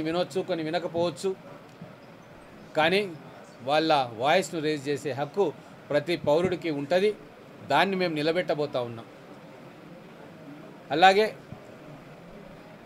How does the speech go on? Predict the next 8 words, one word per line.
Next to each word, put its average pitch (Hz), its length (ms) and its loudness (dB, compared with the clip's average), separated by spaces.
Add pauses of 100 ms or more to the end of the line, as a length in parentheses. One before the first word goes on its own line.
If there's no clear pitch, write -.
(360)
ఎటువంటి 196 420 4
గుండాగిరి 185 540 6
కానీ, 190 180 4 (1120)
దౌర్జన్యాలు 190 640 4
కానీ 190 200 4 (1080)
మా 165 80 4 (100)
ప్రభుత్వం 190 420 2 (120)
సహించదు. 202 460 6